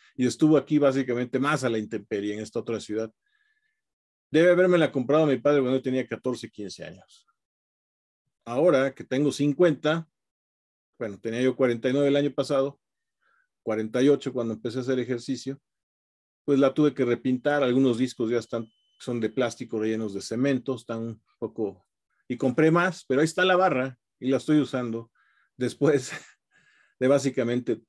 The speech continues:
treinta y cuatro años, ¿sí? Y ha dado sus frutos, ustedes vieron los cambios, barra de pesas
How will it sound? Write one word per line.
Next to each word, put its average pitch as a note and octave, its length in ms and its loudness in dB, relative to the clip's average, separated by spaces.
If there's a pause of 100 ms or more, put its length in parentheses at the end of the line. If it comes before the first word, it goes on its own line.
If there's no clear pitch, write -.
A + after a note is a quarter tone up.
(120)
treinta A#2 360 0
y G#2+ 80 -4
cuatro A#2 380 -4
años, - 360 -18
¿sí? C3 260 -4 (680)
Y B2+ 120 2
ha C3 80 4
dado C#3 180 4
sus A#2+ 220 -10
frutos, A#2+ 340 -6
ustedes A2 220 -6
vieron A2 240 -4
los G2 160 -8
cambios, C3 480 -4
barra A2+ 280 -4
de G#2+ 60 -4
pesas D#3 580 -2